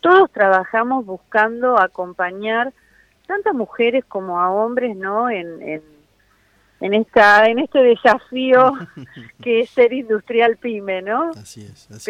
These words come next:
Speaker 1: Pero, eh, creo que en, en lo que, en lo que respecta al, a lo que hablabas recién, eh, por supuesto que, que lo económico es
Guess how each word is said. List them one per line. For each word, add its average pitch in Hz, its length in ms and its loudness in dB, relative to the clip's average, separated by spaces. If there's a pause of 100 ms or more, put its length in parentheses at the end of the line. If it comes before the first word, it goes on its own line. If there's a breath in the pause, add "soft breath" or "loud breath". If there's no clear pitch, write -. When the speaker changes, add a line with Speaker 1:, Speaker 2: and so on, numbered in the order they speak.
(140)
Speaker 1:
Pero, 180 720 -6
eh, 170 960 -8
creo 233 240 2
que 220 120 -4
en, 185 220 -10
en 185 160 -6
lo 185 80 -2
que, 185 160 -4 (140)
en 185 140 -10
lo 185 100 -4
que 180 100 0
respecta 220 680 2
al, 175 280 -4 (720)
a 175 60 -6
lo 180 100 -6
que 196 80 -4
hablabas 202 360 0
recién, 202 760 -8 (100)
eh, 160 520 -8 (240)
por 208 180 -2
supuesto 254 460 2
que, 175 420 0
que 180 100 -2
lo 185 100 0
económico 208 580 -2
es 180 80 -2